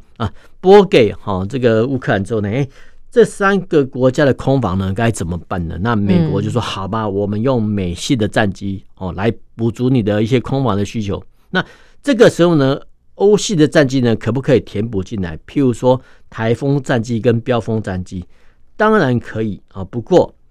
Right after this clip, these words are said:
Speaker 1: 哦，整个俄乌战争的主导权好像不在欧洲了哈，所以其实我们可以看到说，哎，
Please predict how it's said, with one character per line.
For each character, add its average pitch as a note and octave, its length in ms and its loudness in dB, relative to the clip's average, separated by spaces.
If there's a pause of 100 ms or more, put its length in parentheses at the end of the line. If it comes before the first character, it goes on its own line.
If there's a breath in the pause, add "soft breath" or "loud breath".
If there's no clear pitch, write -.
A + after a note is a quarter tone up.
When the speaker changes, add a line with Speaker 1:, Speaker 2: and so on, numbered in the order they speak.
(120)
Speaker 1:
哦， G2+ 320 -2
整 G#2+ 220 -4
个 A2+ 180 0
俄 F3 220 0
乌 D3+ 180 4
战 C#3 260 0
争 A#2+ 160 -4
的 G#2+ 100 0
主 G#2+ 160 -10
导 G#2+ 140 -2
权 F2 200 -10
好 F2+ 200 -10
像 A#2+ 180 2
不 G2+ 160 -8
在 G2+ 200 -4
欧 G2+ 260 -8
洲 F#2 220 -8
了 F2 60 -6
哈， F2 200 -10
所 C3+ 120 0
以 - 20 4
其 B2+ 140 -4
实 C3 160 2 (260 loud breath)
我 B2 80 -2
们 C#3+ 140 4
可 G#3 120 2
以 F#3+ 60 6
看 F3+ 160 0
到 D3+ 120 2
说， C3+ 140 -2
哎， D#3+ 160 4